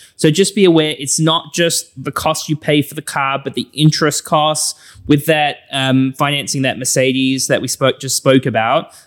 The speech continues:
based on the twenty-four ten rule, you'd have to earn, like, a hundred sixty-five grand a year. So make sure you are factoring in those costs. Um, what, what other takeaways do we have, Mike?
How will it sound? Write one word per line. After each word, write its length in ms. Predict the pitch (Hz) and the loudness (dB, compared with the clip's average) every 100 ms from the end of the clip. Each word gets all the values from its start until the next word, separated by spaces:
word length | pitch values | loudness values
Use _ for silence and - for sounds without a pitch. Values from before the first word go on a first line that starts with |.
| - | -4
based 260 | 127 131 - | -2 -2 -4
on 100 | 131 | -8
the 80 | |
twenty-four 520 | 127 147 135 127 127 123 | -2 2 2 2 -2 -2
ten 260 | 143 127 | -2 0
rule, 160 | 120 120 | 0 0
you'd 80 | 120 | 0
have 120 | 127 | -4
to 120 | - | -4
earn, 80 | 123 | -4
like, 120 | 120 | -4
a 80 | 123 | -4
hundred 420 | 123 131 127 123 | 0 2 2 0
sixty-five 640 | 131 127 - - 113 120 | -2 -4 -6 -4 -2 -4
grand 240 | - 117 120 | -6 -6 -4
a 40 | |
year. 360 | 117 117 165 226 - - | -2 2 2 0 -8 -6
So 220 | - 131 | 2 4
make 340 | 131 143 151 | 4 2 -2
sure 380 | - - 135 131 | -2 4 6 6
you 180 | 127 127 | 4 2
are 40 | |
factoring 680 | 123 - 127 - 139 127 123 - | -2 -4 -4 -4 -4 -2 -2 -2
in 240 | 127 123 | -2 0
those 220 | 113 113 | 0 -2
costs. 680 | - - 160 247 - - - _ - - | -6 0 0 0 -2 -4 -8 _ -20 -8
Um, 420 | 131 135 131 127 - _ - - - | -4 -2 -2 -4 -12 _ -16 -16 -4
what, 260 | 156 180 180 | 2 2 4
what 140 | 190 | 4
other 140 | 180 | 4
takeaways 420 | 185 180 170 147 135 | 2 0 2 2 4
do 60 | |
we 80 | 131 | 4
have, 160 | 127 131 | 4 4
Mike? 420 | 160 254 - | 4 2 0